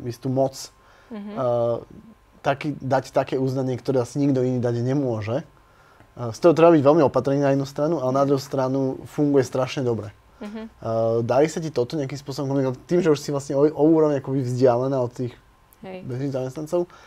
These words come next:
Speaker 1: akým spôsobom touto mocou ako keby narábaš, alebo darí
Speaker 2: Mhm.
Speaker 1: sa ti to nejako aplikovať na,
Speaker 2: Mhm.
Speaker 1: e, na, na bežných koncových zamestnancov, že
Speaker 2: Hej.
Speaker 1: prídeš a
Speaker 2: Jasné. No,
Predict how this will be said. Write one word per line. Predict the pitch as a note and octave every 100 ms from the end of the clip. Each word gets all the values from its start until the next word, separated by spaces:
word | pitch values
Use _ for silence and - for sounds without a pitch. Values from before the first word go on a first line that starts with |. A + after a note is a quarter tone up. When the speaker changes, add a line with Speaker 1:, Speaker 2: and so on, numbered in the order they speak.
| -
Speaker 1:
akým | D#3 F3
spôsobom | D#3+ C#3+ D3 B2+
touto | C3+ B2+ C#3
mocou | C3 B2 C3+
ako | A2+ B2
keby | B2+
narábaš, | B2 A#2+ A#2 A2+ A2 A2 A#2
alebo | A2+ A2+ A2+ - -
darí | A2+ A#2+
Speaker 2:
Mhm. | C3
Speaker 1:
sa | D#3
ti |
to | D#3+ D#3 C#3+ C#3+
nejako | B2+ B2+ B2
aplikovať | A#2 D#3 D3+ E3+ D#3
na, | D3 B2+
Speaker 2:
Mhm. | B2+ B2
Speaker 1:
e, | - - A#2+ A#2+
na, | A#2+ A#2+ A#2+ A#2+ - _ _ _
na | B2+
bežných | A#2+ B2 B2 C3+ - -
koncových | C#3 C3 C#3 A#2+
zamestnancov, | B2+ C#3 D#3+ C3+ B2
že |
Speaker 2:
Hej. | F#3+
Speaker 1:
prídeš | B2 A#2+ A#2
a | A#2+ A2+ - - - _ - - _ _ -
Speaker 2:
Jasné. | G3 - G3 G3+ - - -
No, | C#4